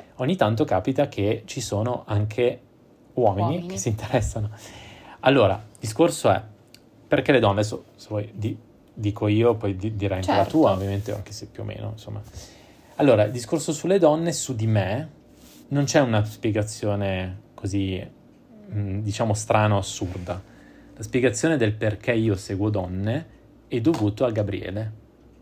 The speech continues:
Speaker 1: Cioè, a chi è Gabriele? Perché dico così? Perché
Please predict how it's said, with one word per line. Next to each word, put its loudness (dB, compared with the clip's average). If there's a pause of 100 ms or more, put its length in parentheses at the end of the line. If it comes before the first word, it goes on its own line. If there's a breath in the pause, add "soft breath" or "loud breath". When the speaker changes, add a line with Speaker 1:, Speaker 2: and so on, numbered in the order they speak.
(140)
Speaker 1:
Cioè, -10
a -10
chi -6
è 0
Gabriele? -4 (960 loud breath)
Perché -2
dico 0
così? -8 (760)
Perché 2